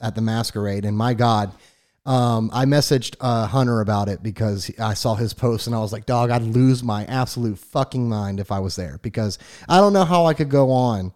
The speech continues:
knowing, like, I could, I don't know if I could play knowing that I'm missing Failure, play some fucking real hits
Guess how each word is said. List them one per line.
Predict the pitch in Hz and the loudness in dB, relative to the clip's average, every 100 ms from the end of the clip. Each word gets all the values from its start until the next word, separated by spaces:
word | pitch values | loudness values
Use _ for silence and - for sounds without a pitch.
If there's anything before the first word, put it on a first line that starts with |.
| _ | _
knowing, | 123 131 123 127 123 117 | -4 0 0 2 0 0
like, | 110 104 - | -2 -4 -4
I | 127 | -2
could, | 170 135 | 0 2
I | |
don't | 151 | 2
know | 165 | 2
if | 160 | 2
I | |
could | 143 135 | -2 -2
play | 143 139 | 0 2
knowing | 123 120 120 | 2 0 0
that | 113 92 - | -4 -6 -4
I'm | 117 | 0
missing | 120 117 120 110 | 0 0 -4 -4
Failure, | 127 117 113 104 101 - _ _ _ _ _ - | -4 -4 -4 -6 -10 -14 _ _ _ _ _ -6
play | 151 135 | 0 0
some | 123 127 | 0 -4
fucking | 104 123 120 113 | -2 -2 -2 -2
real | 110 120 110 | 0 0 -2
hits | - 120 - - - | -4 -4 -4 -8 -10